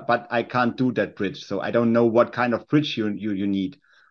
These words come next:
Why do you need it? What are we going to solve? What, what are the users? What will be the users of that bridge? What's the context? What's their job? Okay, the job is, uh, crossing the river,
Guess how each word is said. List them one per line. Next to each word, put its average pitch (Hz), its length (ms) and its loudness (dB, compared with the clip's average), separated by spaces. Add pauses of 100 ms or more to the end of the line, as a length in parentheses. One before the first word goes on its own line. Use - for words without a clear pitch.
(120)
Why 117 220 4
do 151 80 8
you 156 140 8
need 151 240 10
it? 151 200 6
What 123 160 2
are 120 120 4
we 117 100 2
going 120 260 0
to 104 120 -14
solve? 139 520 2
What, 120 240 0
what 127 200 2
are 113 140 2
the 107 120 -2
users? 151 400 2
What 120 180 -2
will 127 120 -2
be 117 100 0
the 107 80 0
users 147 420 -2
of 147 160 -2
that 143 160 -4
bridge? 151 420 2 (360)
What's 113 220 -4
the 110 80 -8
context? 151 640 4
What's 127 200 2
their 110 120 -2
job? 156 460 2 (680)
Okay, 120 240 2
the 123 120 2
job 139 260 2
is, 117 160 -4 (140)
uh, 117 320 4
crossing 143 480 2
the 113 100 0
river, 107 300 2